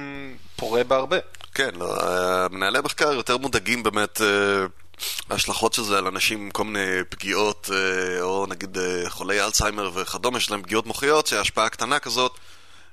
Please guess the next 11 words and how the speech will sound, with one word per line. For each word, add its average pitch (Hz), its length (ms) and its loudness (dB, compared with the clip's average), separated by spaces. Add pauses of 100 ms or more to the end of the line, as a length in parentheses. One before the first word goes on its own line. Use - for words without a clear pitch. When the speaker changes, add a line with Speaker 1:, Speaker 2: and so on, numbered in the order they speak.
Speaker 2:
אה, 104 400 2
ממוקדת 110 440 -2
לאורך 110 200 2
זמן, 135 200 2
יכולה 113 240 2
להשפיע 110 400 2
עליהם, 95 360 0
אה, 92 200 0
בהתנהלות 95 560 -4
היומיומית 98 440 0
שלהם. 90 280 -2